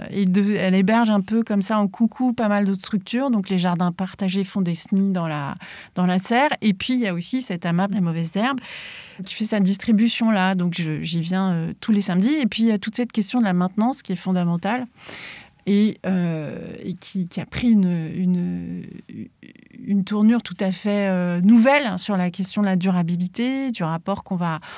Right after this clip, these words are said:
entretenir. Euh, est-ce qu'on est dans des tra-, transformations brutales ou peut-être dans d'autres continuités dans le temps où on va, euh, petit à petit, euh, prendre soin des choses, justement, et valoriser aussi ces petits gestes qui font que les choses, euh,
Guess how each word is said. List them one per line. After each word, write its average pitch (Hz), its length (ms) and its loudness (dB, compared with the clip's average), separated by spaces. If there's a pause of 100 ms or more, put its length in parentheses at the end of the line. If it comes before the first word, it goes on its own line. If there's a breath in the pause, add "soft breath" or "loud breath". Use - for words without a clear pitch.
(200 loud breath)
entretenir. 233 880 2
Euh, 175 280 -2
est-ce 170 140 -6
qu'on 170 380 -4
est 185 80 2
dans 180 160 2
des 180 120 -2
tra-, 175 280 -6
transformations 196 640 0
brutales 233 500 2
ou 247 60 0
peut-être 208 340 -2
dans 202 140 2
d'autres 233 300 2
continuités 220 760 0
dans 208 140 -2
le 190 80 0
temps 214 260 0
où 208 100 2
on 180 120 0
va, 190 260 0 (480 loud breath)
euh, 180 140 0
petit 214 420 0
à 202 80 -2
petit, 226 460 0
euh, 185 180 0
prendre 214 300 0
soin 226 180 0
des 202 140 2
choses, 233 340 -4
justement, 202 560 -2 (600 loud breath)
et 202 160 2
valoriser 208 600 4
aussi 226 280 0
ces 220 160 -2
petits 190 200 -2
gestes 202 520 0
qui 185 160 -8
font 208 200 -2
que 180 300 -6
les 180 180 -2
choses, 202 460 -4
euh, 185 300 -4